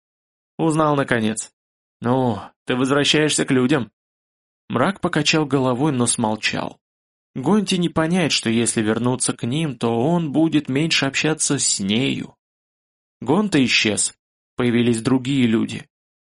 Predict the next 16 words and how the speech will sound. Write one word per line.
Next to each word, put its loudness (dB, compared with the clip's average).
Мрак 0
ощутил, 0
что -2
его 2
переодели, 0
повели. -2
Потом 0
перед 0
ним -2
появились 0
стол, 0
еда, 0
серебряные 0
кубки, -2
чаши, -2
чары. 0